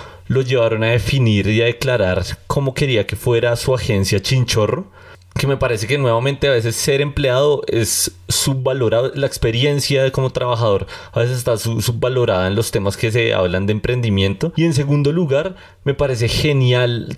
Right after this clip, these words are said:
toda la col-, la colaboración. Básicamente Bogotart consiste, y la gran mayoría de proyectos que ha hecho, es en un trabajo colaborativo,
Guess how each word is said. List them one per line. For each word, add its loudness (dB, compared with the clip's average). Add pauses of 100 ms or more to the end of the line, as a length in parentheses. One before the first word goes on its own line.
(120)
toda 0
la -2
col-, 0
la 2
colaboración. 0
Básicamente -2
Bogotart -2 (440)
consiste, 0
y 0
la 0
gran 0
mayoría 0
de 0
proyectos -2
que -2
ha 2
hecho, -2 (240)
es 0
en 0
un -2
trabajo 2
colaborativo, 2